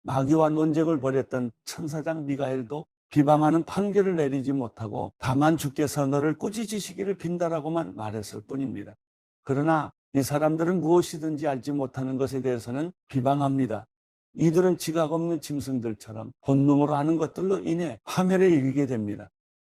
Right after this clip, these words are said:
이들에게 재앙이 있습니다. 이들은 가인의 길을 따랐고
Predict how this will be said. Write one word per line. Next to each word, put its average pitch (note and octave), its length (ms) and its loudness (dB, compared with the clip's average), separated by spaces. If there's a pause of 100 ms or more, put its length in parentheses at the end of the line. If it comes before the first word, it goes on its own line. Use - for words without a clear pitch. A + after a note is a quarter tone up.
이들에게 D3+ 520 2
재앙이 D3 380 0
있습니다. G#2 500 -6 (500)
이들은 E3 380 4
가인의 D3+ 440 0
길을 C#3+ 320 -2
따랐고 C#3+ 560 -4